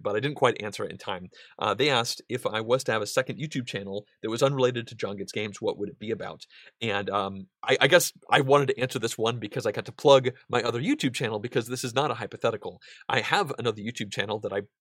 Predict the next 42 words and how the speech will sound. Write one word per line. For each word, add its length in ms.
barely 320
use. 260
It's 140
called 240
John 240
Gets 160
Bored, 500
B 160
O 220
R 200
E 140
D, 300
and 280
I've 140
had 160
that 120
one 220
for 420
many 380
more 220
years 260
longer 320
than 220
John 160
Gets 100
Games. 260
In 80
fact, 280
that's 200
why 380
this 140
is 80
called 220
John 140
Gets 120
Games, 280
because 260
it 40
was 100
a 40
play 280
on 220